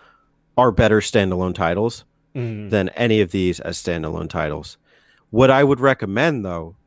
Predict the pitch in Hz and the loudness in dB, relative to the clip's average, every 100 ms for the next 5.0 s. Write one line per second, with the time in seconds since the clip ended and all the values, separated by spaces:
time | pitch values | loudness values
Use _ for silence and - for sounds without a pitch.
0 | _ - 110 92 104 92 - 82 80 101 | _ -6 -6 -4 -4 -4 -8 -10 -8 -6
1 | 80 78 _ _ _ _ - 104 101 117 | -6 -10 _ _ _ _ -4 0 2 0
2 | 117 110 107 101 95 90 - 95 98 92 | 0 -2 -2 -2 -4 -6 -8 -6 -4 -4
3 | 85 82 80 78 - 87 80 - 90 85 | -4 -6 -8 -12 -12 -10 -10 -6 -4 -4
4 | 80 85 78 - 90 80 - 107 95 95 | -6 -8 -10 -6 -4 -4 -6 -8 -10 -10